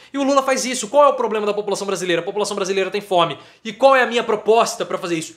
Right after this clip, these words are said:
Dar três refeições. E não parece ser um negócio tão complexo. Por isso que o Lula consegue vencer no primeiro turno. Porque a população hoje, ela está desesperada. Porque ela literalmente está comendo lixo. Bolsonaro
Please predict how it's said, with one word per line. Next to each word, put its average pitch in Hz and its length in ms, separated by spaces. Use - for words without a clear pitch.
Dar 180 200
três 165 200
refeições. 160 520
E 220 60
não 240 120
parece 208 340
ser 190 120
um 170 40
negócio 160 340
tão 156 120
complexo. 143 580
Por 190 140
isso 175 200
que 190 80
o 190 60
Lula 170 640
consegue 175 400
vencer 170 220
no 165 80
primeiro 165 240
turno. 160 280
Porque 165 140
a 175 40
população 175 480
hoje, 170 480
ela 180 140
está 139 580
desesperada. 139 680
Porque - 180
ela 127 100
literalmente 190 960
está 160 320
comendo 131 560
lixo. 165 480
Bolsonaro 175 540